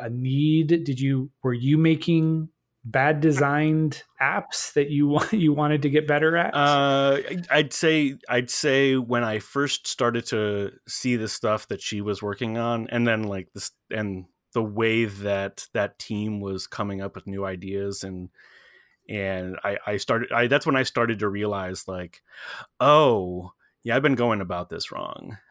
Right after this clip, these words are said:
Speaker 2: And, you know, I think, you know, developing solutions, if you are not paying enough attention to the user or the problem or, or, you know, other things, you know, it's a kind of a crapshoot of if the solution you launch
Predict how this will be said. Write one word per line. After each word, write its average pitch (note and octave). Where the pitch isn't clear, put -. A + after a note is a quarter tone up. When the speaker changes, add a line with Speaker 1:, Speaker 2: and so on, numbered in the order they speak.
Speaker 2:
And, A#2
you F#3
know, D3+
I A2+
think, D3
you C#3+
know, A#2
developing B2
solutions, A2
if -
you B2+
are B2+
not D3
paying C#3
enough A#2+
attention A#2
to A2
the G2+
user G#2
or G2+
the G2
problem G2+
or, F#2+
or, G2
you G2+
know, F2+
other A#2+
things, G#2
you B2+
know, A2+
it's C3+
a D#3+
kind F#3
of D#3
a C#3
crapshoot C#3
of G#2
if A2
the A2+
solution A2
you A2
launch A#2+